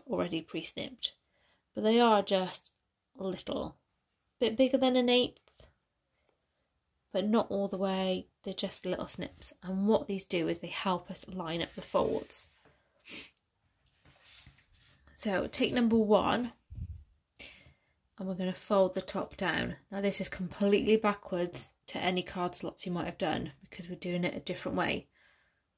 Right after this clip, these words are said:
So you need to think of that. Don't, don't think of what you know. <laughs> This is different. So take one and fold it down. So at one we're gonna fold,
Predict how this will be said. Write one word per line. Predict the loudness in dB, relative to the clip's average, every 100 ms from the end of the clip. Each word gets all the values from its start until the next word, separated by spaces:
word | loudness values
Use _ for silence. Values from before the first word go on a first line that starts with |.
| _ _ _
So | -12 -4
you | -2
need | 0
to | 4 2 2 -6
think | -4 -4 -4
of | -4
that. | -4 -4 -8 _ _ _ _ _ _ _ _ _ _ _ _ 2
Don't, | 4 4 -2 -18 -20 _ 2
don't | 4 4
think | 0 0
of | 0
what | 2
you |
know. | 4 4 4
<laughs> | 0 -8 -14 -20 _ _ _ _ _ _ -20 _ _ _
This | -10 -8
is | -4
different. | -4 -2 -2 -2 -6 -14 _ _ -20 -18 -18 -20 _ _ _ _ _ -20 -20 _ _ -20 -8
So | -4
take | 2 2 6
one | 6 8 6 0 -4
and | -8
fold | -4 -2 -2
it | -4 -4
down. | -4 -4 -6 -10 _ -20 _ -20 -20 _ _ _ -14
So | 0
at | 2 2
one | 2 2 2
we're | -2
gonna | -4
fold, | -4 -4 -2 -2